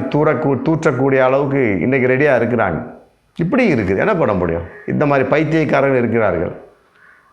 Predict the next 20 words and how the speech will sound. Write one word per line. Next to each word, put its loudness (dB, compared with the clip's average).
அப்படி 0
இருக்கக்கூடிய 2
சமயத்துல 0
என்ன 0
பண்ண 0
முடியும்? 0
மக்களாகிய 2
நாம 0
தான் 2
அப்படி 0
மாதிரி 2
ஒரு 0
நடந்தாங்கன்னு 2
வைங்க. -2
தமிழக 2
அரசு 0
அந்த 0
மாதிரி 0
போட்டுச்சு, 0
"எப்பா 0